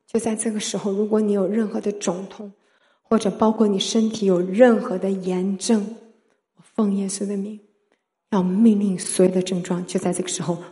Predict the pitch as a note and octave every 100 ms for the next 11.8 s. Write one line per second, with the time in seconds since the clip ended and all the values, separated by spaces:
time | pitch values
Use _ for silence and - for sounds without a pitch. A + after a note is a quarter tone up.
0 | - - F3+ F3+ F3+ E3+ E3+ F3 F#3+ F3+
1 | - - - F3+ D#3+ F3+ - F#3+ F3+ -
2 | F#3 - - - _ _ _ _ _ _
3 | _ _ _ _ _ _ G#3 G#3 G#3 G3+
4 | - G#3+ - G#3+ F#3+ - A3 G#3+ A3 G#3
5 | G3 F#3+ G3+ G3+ G3 F3+ - - G3 G3
6 | G3 F#3+ G#3+ G3 - A#3 - _ _ _
7 | _ _ _ _ - D4+ D#4 D#4 D#4+ F#3
8 | F3 F3+ - A3+ G3 A#3 - E3 E3+ E3+
9 | F#3 F#3 F3 F3 - F#3+ E3+ E3+ - -
10 | _ _ _ _ _ - - G#3+ G#3 G3+
11 | F3 - - - C#4 A3+ F#3+ -